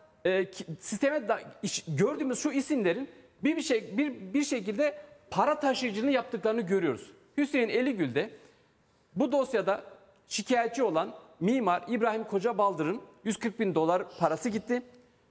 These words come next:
Paranın bir kısmını Hüseyin El-, e, Eligül, e, gidip İbrahim Kocabaldır'dan alıyor. Kendisi ifade, söylüyor zaten. "Ben gittim,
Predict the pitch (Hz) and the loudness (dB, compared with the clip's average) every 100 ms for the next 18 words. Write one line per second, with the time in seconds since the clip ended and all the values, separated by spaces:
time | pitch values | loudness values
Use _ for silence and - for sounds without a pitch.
0 | _ _ _ _ _ 247 254 220 226 262 | _ _ _ _ _ 0 2 0 -2 -2
1 | 226 208 220 226 185 220 196 196 - - | -2 -2 0 0 0 0 0 -4 -4 0
2 | 151 139 185 214 160 117 - _ _ _ | 2 2 0 0 -2 -4 -12 _ _ _
3 | _ 120 117 113 131 175 - - 165 156 | _ -6 -6 -6 -4 -4 -4 -4 0 0
4 | 147 147 139 123 113 110 127 107 104 104 | 0 -2 2 0 0 -2 -2 -2 -4 -2
5 | 175 156 165 160 143 110 143 160 151 127 | -2 -2 -2 -2 0 -2 -2 0 2 0
6 | 98 92 107 147 135 160 - 175 | -2 -8 -2 0 0 -8 -4 -4